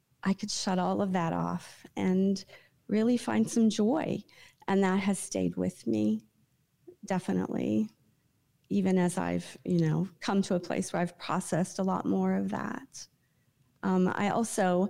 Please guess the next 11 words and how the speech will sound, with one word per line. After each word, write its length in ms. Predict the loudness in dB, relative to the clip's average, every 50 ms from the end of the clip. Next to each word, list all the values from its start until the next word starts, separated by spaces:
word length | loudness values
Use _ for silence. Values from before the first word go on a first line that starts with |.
| -2 -8 -20 -20 _ _ _ _ _ _ -4
um, 360 | -2 0 2 2 2 0 -2 -4 -4
lost 340 | -2 0 0 0 0 -2 -2
a 60 | -2
brother. 520 | -2 0 0 0 0 0 -2 -2 -4 -6 -8 -10 -12 -4 0
Uh, 280 | 2 2 4 2 2 2
one 200 | 2 2 2 2
of 60 | 4
my 120 | 2 2
brothers 380 | 2 0 0 2 0 0 0 -2
was 140 | -2 0 0
only 180 | 2 0 0